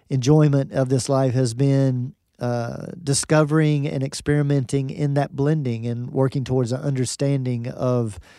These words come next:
of these two magnificent forces that come together for us to have this earthly experience. So in our modern day time, many stories or success stories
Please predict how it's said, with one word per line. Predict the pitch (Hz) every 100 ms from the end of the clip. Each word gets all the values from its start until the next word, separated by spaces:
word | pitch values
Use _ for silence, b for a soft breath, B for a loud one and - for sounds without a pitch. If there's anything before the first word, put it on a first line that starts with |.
| b b
of | -
these | 131 120 -
two | - 143 135 131 123 -
magnificent | 131 127 143 139 - 131
forces | - 160 156 - 127 110
that | 123
come | - 135
together | 123 120 143 139
for | 117 135
us | 127 113
to |
have | 123 123
this | 120 107
earthly | 127 120 123 120
experience. | - - 180 151 104 123 - B B B B B
So | - - 165 147 117 - _ _ _ _ _ _ _ _ _ _ _
in | 160 180 185 175
our | 160 160 165 160 151 147 143
modern | 147 131 147 175 165
day | 143 135
time, | 110 127 127 127
many | 139 139
stories | 123 - 151 156 151 139 113
or | 135
success | - 131 - - 151
stories | - 147 139 135 131 117